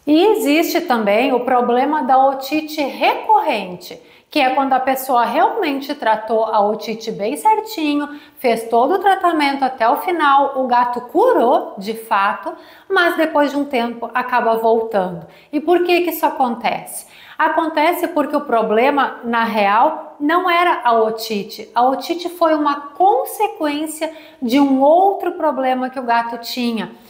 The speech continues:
e não foi visto no momento da consulta. Então, foi tratado apenas a otite e não o que causou a otite. Por isso, ela acaba voltando.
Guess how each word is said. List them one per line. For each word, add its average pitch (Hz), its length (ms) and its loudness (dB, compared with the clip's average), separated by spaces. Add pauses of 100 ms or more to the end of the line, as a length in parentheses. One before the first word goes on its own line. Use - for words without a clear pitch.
(160)
e 285 100 2
não 262 280 2
foi 269 240 0
visto 240 400 -6
no 233 80 -4
momento 226 440 -2
da 220 120 0
consulta. 220 580 -2
Então, 196 240 -2
foi 220 200 0
tratado 214 500 -2 (100)
apenas 262 800 -2
a 262 80 4
otite 240 680 -2 (400)
e 311 140 4
não 320 480 2
o 330 60 0
que 330 360 -6
causou 285 1120 0
a 247 100 0
otite. 262 720 -6 (280)
Por 262 220 2
isso, 226 460 0
ela 226 220 2
acaba 214 360 -2
voltando. 208 800 -4